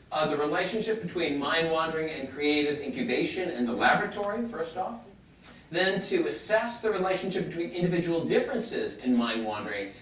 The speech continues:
creativity, and aha experiences. So looking at, are people who are, uh, inclined towards mind-wandering, do they have a different relationship to creativity? And then, uh, thirdly, um, and this is, um, unpublished,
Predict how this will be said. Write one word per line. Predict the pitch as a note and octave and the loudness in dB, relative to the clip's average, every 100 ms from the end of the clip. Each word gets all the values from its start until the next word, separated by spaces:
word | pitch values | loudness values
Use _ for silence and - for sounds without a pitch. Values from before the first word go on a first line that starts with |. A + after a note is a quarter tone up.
| - | -6
creativity, | D3 - - A2+ | -2 0 0 0
and | A2 | 0
aha | - G2+ | -2 -4
experiences. | G2 - - - - | -6 -8 -10 -8 -6
So | |
looking | D3 F3+ F3+ F3 | -4 -2 -4 -4
at, | - - - - - | -4 -6 -8 -14 -4
are | D3 | -4
people | F3 F3+ F3 | -2 -4 -2
who | D#3 D#3 C#3+ | -4 -4 -4
are, | B2+ B2+ B2 B2 - - | 0 0 0 -4 -10 -10
uh, | - | -8
inclined | B2+ B2+ - D3+ D3+ D3+ D3 | -6 -6 -6 -2 0 0 0
towards | C#3 C3+ | 0 0
mind-wandering, | C#3+ D3 - - A2 A#2+ A2+ | 0 0 0 0 -2 -4 -2
do | |
they | A#2+ C#3 | -2 0
have | C#3 B2+ A#2+ | -2 -4 -6
a | |
different | A#2 A#2+ - A2+ | -8 -8 -8 -8
relationship | G#2+ A2 A2+ A2+ G#2+ - | -8 -10 -10 -10 -10 -12
to | - - | -10 -10
creativity? | - - - E3 E3+ E3 - - - - - - | -10 -12 -6 -4 0 -2 -4 -18 -20 -20 -20 -4
And | D#3+ F3+ F3 | 2 6 6
then, | F#3+ F#3 F#3 - | 6 6 4 0
uh, | D3+ | -2
thirdly, | - A#3+ C#4+ A#3+ F3 B2+ B2 - - - | 0 2 4 2 2 0 0 -6 -12 -2
um, | - C#3 C#3+ - - | 0 2 0 -4 -4
and | D#3+ | -4
this | - - | -2 -2
is, | - - | -4 -2
um, | F3+ - - | -4 -4 0
unpublished, | - G3+ F3+ F3 E3 - - - | 0 0 -2 2 2 2 -4 -10